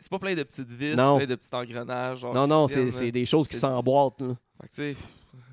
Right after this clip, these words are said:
Speaker 1: pas bon signe. Ouais.
Speaker 2: Puis un ringo, là, ça tombe de plus haut que notre ring bas qui fl-, qui flanche, mettons.
Speaker 1: Ouais, ouais, c'est sûr.
Speaker 2: Fait qu'un moment donné, pendant le combat de Nathan contre je sais plus qui,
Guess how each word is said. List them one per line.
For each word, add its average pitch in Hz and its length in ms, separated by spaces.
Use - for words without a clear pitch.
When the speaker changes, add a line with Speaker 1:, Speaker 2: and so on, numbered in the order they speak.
Speaker 1:
pas 120 160
bon 123 160
signe. 127 240
Ouais. 131 80
Speaker 2:
Puis 139 120
un 139 60
ringo, 156 460
là, 160 120
ça 131 160
tombe 131 280
de 131 80
plus 123 180
haut 156 160
que 113 460
notre 117 220
ring 120 140
bas 131 120
qui - 100
fl-, - 160
qui - 120
flanche, 123 300
mettons. 117 220
Speaker 1:
Ouais, 127 360
ouais, 117 100
c'est 113 80
sûr. 110 120
Speaker 2:
Fait 127 80
qu'un 143 140
moment 147 120
donné, 185 140
pendant 139 220
le 143 60
combat 135 280
de 139 160
Nathan 123 380
contre 120 240
je 110 100
sais 113 200
plus - 120
qui, 165 300